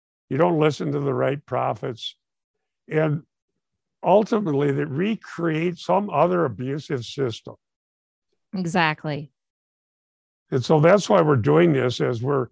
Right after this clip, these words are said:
Speaker 1: preparing to teach about prayer. We've been reading books that are very popular in prayer, and they do the same thing.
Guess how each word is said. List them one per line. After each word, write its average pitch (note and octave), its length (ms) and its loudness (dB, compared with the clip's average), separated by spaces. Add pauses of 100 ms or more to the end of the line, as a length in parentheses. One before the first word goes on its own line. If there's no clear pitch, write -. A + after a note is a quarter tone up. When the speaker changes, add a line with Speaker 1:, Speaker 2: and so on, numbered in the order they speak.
(260)
Speaker 1:
preparing D3 440 -2
to A#2+ 80 -4
teach C3+ 380 -8
about A#2 300 -2
prayer. D3 440 -2 (920)
We've C#3 200 -4
been C#3 160 -2
reading C3+ 360 -4
books C#3+ 460 -4 (400)
that B2+ 100 -8
are A#2+ 80 -6
very B2+ 240 -2
popular B2+ 560 -2
in G2 80 -6
prayer, D3+ 340 -4
and A#2+ 200 -6
they C3+ 160 -4
do D3+ 320 -4
the E3 200 -4
same C#3+ 540 -6
thing. F#3+ 520 -4